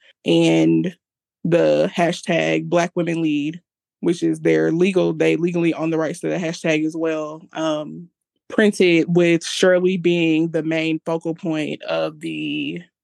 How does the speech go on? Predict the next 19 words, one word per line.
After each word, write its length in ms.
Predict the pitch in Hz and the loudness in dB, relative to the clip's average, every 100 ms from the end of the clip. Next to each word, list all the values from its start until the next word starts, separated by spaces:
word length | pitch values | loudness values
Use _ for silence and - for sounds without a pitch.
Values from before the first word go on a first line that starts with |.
| _ _ - | _ _ 0
illustration. 720 | 160 165 180 175 175 147 - | 2 2 2 2 0 -2 0
It 160 | - 160 | -2 2
can 140 | 170 | 2
be 80 | 165 | 2
used 340 | 165 175 180 | 2 2 2
in 160 | 175 180 | 0 0
stickers. 540 | 175 196 190 156 160 | 0 -2 0 -4 -4
It 100 | 160 | -6
can 120 | - 165 | -4 -4
be 80 | |
used 300 | 165 170 170 | -4 -6 -8
on 180 | 160 165 | -2 0
bags. 480 | 160 156 151 151 160 | 2 2 2 0 -2
It 120 | 156 | -4
can 100 | 160 | 0
be 100 | 165 | 0
used 720 | 165 165 170 165 165 165 180 _ _ _ _ _ - | 0 0 2 4 2 -2 -8 _ _ _ _ _ -4
on 200 | 175 170 | 0 0
sweatshirts. 1120 | - 196 190 - - 165 165 160 - - - | 2 2 2 0 -2 0 0 -2 -6 -16 -20